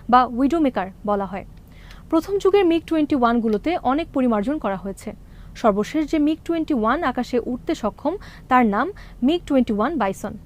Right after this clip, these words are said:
ভারতীয় বিমান বাহিনীর অবসরপ্রাপ্ত গ্রুপ ক্যাপ্টেন এস সুজান বলেছেন, "মিগ টোয়েন্টি ওয়ানগুলোতে এত বছর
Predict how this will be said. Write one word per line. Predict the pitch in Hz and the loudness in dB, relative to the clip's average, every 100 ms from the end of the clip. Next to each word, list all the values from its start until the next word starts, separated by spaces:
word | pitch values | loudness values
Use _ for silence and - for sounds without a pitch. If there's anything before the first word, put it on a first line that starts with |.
| - - - - - | -20 -20 -20 -20 -14
ভারতীয় | 208 262 320 349 359 | -4 2 2 4 2
বিমান | 302 294 | 2 4
বাহিনীর | 262 262 302 | 2 2 4
অবসরপ্রাপ্ত | 226 214 - 240 214 - 294 | 2 2 -2 -2 -2 -2 -4
গ্রুপ | 381 240 294 - | -4 -2 -2 0
ক্যাপ্টেন | 254 226 247 247 | -2 0 -2 -2
এস | 226 269 - | -2 -2 -2
সুজান | 220 202 196 | -2 -2 -2
বলেছেন, | 190 - 302 392 - - - | -6 -6 -8 -8 -16 -8 -2
"মিগ | 320 - | -2 0
টোয়েন্টি | 339 320 330 | -2 0 0
ওয়ানগুলোতে | 233 240 302 320 320 226 185 - - - - | 2 2 2 0 0 -2 -4 -8 -20 -12 -4
এত | 262 349 | 0 2
বছর | 240 254 349 | 2 2 0